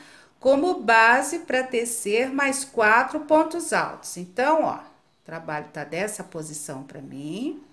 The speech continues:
Eu dou a laçada, dou uma ligeira viradinha no trabalho pra posicionar bem este ponto alto pra mim, ó. Aí, eu passo a agulha por baixo dele, trago a laçada pra frente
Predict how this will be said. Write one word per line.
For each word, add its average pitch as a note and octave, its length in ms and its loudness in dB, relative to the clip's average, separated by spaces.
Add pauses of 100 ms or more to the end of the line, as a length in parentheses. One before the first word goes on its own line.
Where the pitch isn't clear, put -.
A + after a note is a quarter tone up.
(360)
Eu F#3 140 -6
dou D#3+ 240 -6
a C#3+ 80 -6
laçada, D3 880 -6 (260)
dou F3 140 -8
uma E3+ 140 -8
ligeira C4 680 -2
viradinha A#3 580 -2
no E3 140 -10
trabalho D#3+ 680 -4
pra - 180 -8
posicionar F3 880 -10
bem A3 440 -4
este - 240 -8
ponto E3+ 360 -12
alto D3 300 -8
pra D3+ 120 -16
mim, A3 360 -6
ó. E3+ 120 -6 (360)
Aí, E3 160 -8
eu F#3+ 100 -6
passo G3 400 -4
a F#3 40 -6
agulha D#3 360 -12
por F3 240 -16
baixo G#3 800 0
dele, E3+ 840 -10 (1600)
trago D#3 340 -14
a C#3+ 60 -12
laçada D3 580 -12
pra F#3 260 -8
frente C4+ 880 -8